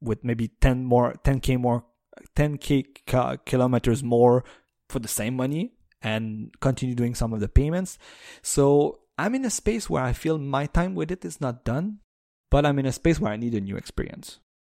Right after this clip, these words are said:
like in twenty seventeen. And as I mentioned, uh, when we we're talking about the twenty seventeen section, I didn't really talk about which car I was looking at. And there's a reason why. It's because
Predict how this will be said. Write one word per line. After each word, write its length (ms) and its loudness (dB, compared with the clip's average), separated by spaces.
like 480 4
in 100 -4
twenty 240 -4
seventeen. 520 -14
And 480 0
as 200 2
I 60 2
mentioned, 580 0
uh, 380 -4
when 180 -4
we 60 -6
we're 80 -4
talking 240 -6
about 160 -4
the 80 -6
twenty 160 -2
seventeen 440 -8
section, 460 -2
I 60 -10
didn't 200 -2
really 180 4
talk 260 -2
about 340 -4
which 180 2
car 140 0
I 40 2
was 220 0
looking 420 -2
at. 340 -16
And 400 -8
there's 240 0
a 80 0
reason 420 0
why. 380 -2
It's 160 0
because 440 2